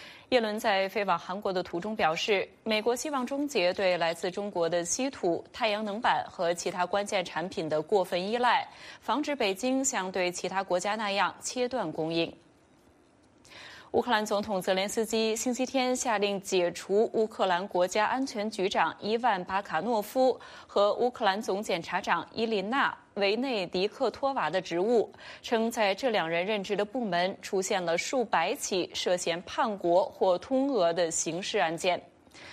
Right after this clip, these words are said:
泽连斯基表示，乌克兰安全官员中目前有超过六百五十起涉嫌叛国和通俄的案子在接受调查。巴卡诺夫和维内迪克托娃两人被开除，是俄军入侵乌克兰以来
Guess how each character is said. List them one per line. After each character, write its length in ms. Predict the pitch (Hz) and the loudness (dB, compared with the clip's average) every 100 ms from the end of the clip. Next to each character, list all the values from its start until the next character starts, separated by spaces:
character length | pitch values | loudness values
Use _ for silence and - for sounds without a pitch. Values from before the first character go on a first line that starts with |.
| - - | -18 -6
泽 140 | - | 0
连 120 | 208 208 | 2 2
斯 160 | 226 | 0
基 120 | 208 | 0
表 180 | 214 170 | 2 2
示， 320 | 180 202 196 - - | 2 2 2 -2 0
乌 100 | 214 | 0
克 120 | 214 | 2
兰 160 | 190 | 2
安 140 | 190 220 | 2 -2
全 180 | 220 190 | -4 -2
官 160 | 214 | 0
员 160 | 214 185 | 0 -2
中 300 | 220 226 - | 0 -2 -2
目 140 | 220 | -6
前 180 | 202 180 | -4 -2
有 120 | 185 | -4
超 180 | 170 196 | -2 -2
过 160 | 190 180 | 2 2
六 240 | 202 262 | 4 2
百 240 | 220 180 208 | 2 0 0
五 220 | 170 156 | -2 -4
十 200 | - 262 | -2 -2
起 320 | - 202 175 - | 0 0 0 -2
涉 220 | - 175 | 0 0
嫌 200 | 175 170 | 0 -4
叛 260 | - 220 185 | -2 -2 0
国 180 | 170 170 | 0 2
和 200 | 175 180 | 2 0
通 200 | 247 233 | -2 0
俄 140 | 170 | 2
的 80 | 202 | 2
案 220 | 262 220 | 0 0
子 200 | - 180 - | -2 -2 -2
在 260 | 175 160 | -2 0
接 160 | 160 170 | 0 -2
受 160 | 170 | -2
调 160 | 165 196 | -2 -2
查。 400 | 180 170 175 - - - - - - - | 0 2 2 0 -10 -20 -20 -20 -8 2
巴 140 | 233 | 2
卡 120 | 240 | 2
诺 180 | 226 214 | -2 -2
夫 260 | 214 247 247 | 0 2 2
和 300 | - 196 196 | 4 2 4
维 140 | 185 202 | 2 0
内 120 | 214 | -2
迪 160 | 190 196 | -2 -2
克 140 | 220 | -4
托 180 | 202 240 | -4 0
娃 200 | 220 180 | 2 2
两 180 | 190 165 | 0 -2
人 160 | 165 | -2
被 140 | 180 185 | -2 -4
开 240 | - 247 | -2 -2
除， 420 | 269 185 185 208 - - - | 0 2 4 4 0 -14 -6
是 240 | - 226 | 2 2
俄 200 | - 202 | 4 2
军 180 | 233 269 | 2 0
入 200 | 285 233 | 0 -2
侵 200 | 214 233 | -2 -2
乌 140 | 220 233 | -2 -2
克 160 | 240 | 0
兰 180 | 180 190 | 0 0
以 120 | 208 | -2
来 260 | 165 175 | 2 2